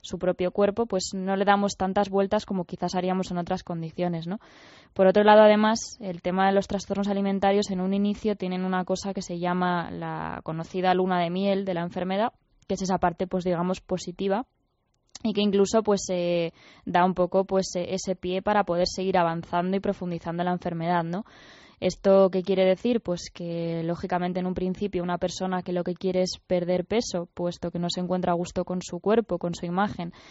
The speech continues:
y piensa que va a ser más aceptada si es más delgada, empieza a adelgazar y, por tanto, el refuerzo social es mucho mayor y entonces son,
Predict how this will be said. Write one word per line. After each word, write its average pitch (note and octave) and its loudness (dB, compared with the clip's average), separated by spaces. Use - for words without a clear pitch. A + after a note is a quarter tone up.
y F#3 0
piensa F3+ -2
que F3 -2
va F3 0
a F3+ 0
ser F#3 -4
más F#3 0
aceptada G3+ 4
si F#3+ -4
es F3+ -4
más F#3 0
delgada, G3 4
empieza F3+ -6
a - 2
adelgazar F#3+ 2
y, A3 2
por F3+ 2
tanto, F3+ 0
el F3 0
refuerzo F3+ -2
social G#3 0
es F#3 0
mucho F#3 -6
mayor G3 0
y F#3+ -6
entonces F3 0
son, F3 -4